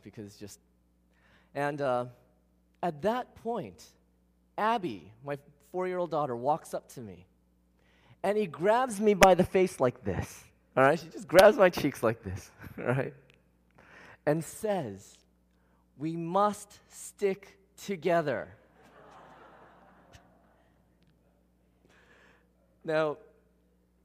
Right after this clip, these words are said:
she learned that from this cartoon series called The Land Before Time. These baby, baby dinosaurs, they were cut off from their parents by this, like, earthquake or something,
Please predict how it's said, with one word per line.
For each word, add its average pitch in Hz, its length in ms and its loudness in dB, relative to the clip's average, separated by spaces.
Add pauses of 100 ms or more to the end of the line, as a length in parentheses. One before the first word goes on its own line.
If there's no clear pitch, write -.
(540)
she - 180 -8
learned 226 340 0
that 208 220 0
from 165 560 -2 (240)
this 156 260 -6
cartoon 156 600 -6
series 117 440 -8
called 131 300 -6
The 143 80 0
Land 139 420 -4
Before 131 380 -4
Time. 104 600 -10
These 131 180 -10
baby, 170 400 -2
baby 175 380 -6
dinosaurs, 123 1000 -6 (460)
they 165 100 -2
were 160 320 0 (420)
cut 208 280 2
off 208 260 2
from 185 160 -4
their 170 100 -4
parents 139 520 -6
by 131 180 0
this, 131 380 -8
like, 117 160 -8 (400)
earthquake 135 560 -6
or 117 60 -10
something, 104 580 -14